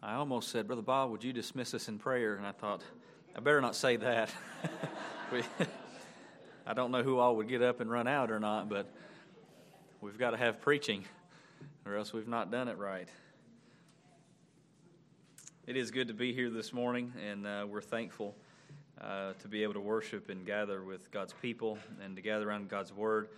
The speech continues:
I want to invite you to take your Bible and make your way to the book of Ephesians, chapter number two. Ephesians,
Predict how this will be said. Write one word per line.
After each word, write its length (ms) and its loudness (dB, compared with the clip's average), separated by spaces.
I 40 0
want 100 4
to 60 4
invite 360 6
you 100 -2
to 280 -2
take 280 2
your 80 -2
Bible 560 2
and 200 -6
make 240 0
your 80 0
way 240 4
to 140 -2
the 100 0
book 240 4
of 100 -2
Ephesians, 520 0
chapter 320 2
number 240 -2
two. 360 2
Ephesians, 680 -4